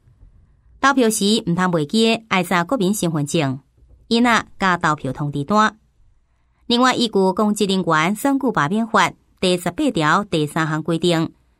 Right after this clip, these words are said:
选举人领到选举票了后，应该家己圈投。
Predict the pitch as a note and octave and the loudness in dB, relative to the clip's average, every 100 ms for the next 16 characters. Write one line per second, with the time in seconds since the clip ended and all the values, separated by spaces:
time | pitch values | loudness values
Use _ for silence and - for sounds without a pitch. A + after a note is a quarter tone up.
0 | _ _ _ _ _ - C4 C4+ C#4+ A3 | _ _ _ _ _ -2 0 2 2 2
1 | G#3 A3 A#3 A3 F3+ F3 E3+ B3+ C#4 C#4 | 2 2 2 2 2 0 0 -2 -2 -2
2 | E3+ F#3 A3+ - F3+ F3 - F#3 F#3 F3+ | -2 -2 -2 2 2 2 -2 -2 -2 -2
3 | E3+ D#3+ D3+ D3 E3+ D#3+ C#3+ C#3+ A3 | -4 -2 -4 -2 -4 -2 0 2 2